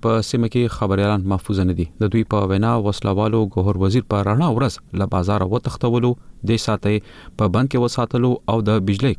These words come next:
کرنټونه ورله ورکړل. خو پولیس تر اوسه په دغه اړه اف آی آر نه دی درج کړی. بل خوا پولیس وایي چې پیښه یې د پیښې په اړه یې روزنامچه کې، آه، بل خوا، آه،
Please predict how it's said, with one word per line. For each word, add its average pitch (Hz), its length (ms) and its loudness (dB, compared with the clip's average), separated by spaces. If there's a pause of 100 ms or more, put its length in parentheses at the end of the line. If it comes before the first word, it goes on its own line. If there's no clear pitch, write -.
کرنټونه 98 440 0 (520)
ورله 87 240 2
ورکړل. 85 240 -4 (260)
خو 135 180 2
پولیس 170 240 0
تر 120 140 0
اوسه 135 160 -2 (160)
په 104 160 2
دغه 104 220 0
اړه 120 100 0 (180)
اف 101 200 -2
آی 113 160 2
آر - 100 -6 (320)
نه 113 100 4
دی 87 160 -4
درج 90 160 -6
کړی. 92 240 -2
بل 101 140 2
خوا 101 180 0
پولیس 104 240 0
وایي 131 220 0
چې 113 100 0 (220)
پیښه 113 240 -2 (100)
یې 117 80 2 (800)
د - 20 4 (200)
پیښې 165 280 -2
په 110 80 -2 (140)
اړه 120 180 2
یې 127 160 2
روزنامچه 98 500 -2 (100)
کې، 131 120 0 (440)
آه، 95 380 2 (1000)
بل 185 100 2
خوا، 147 120 0 (100)
آه، 123 60 0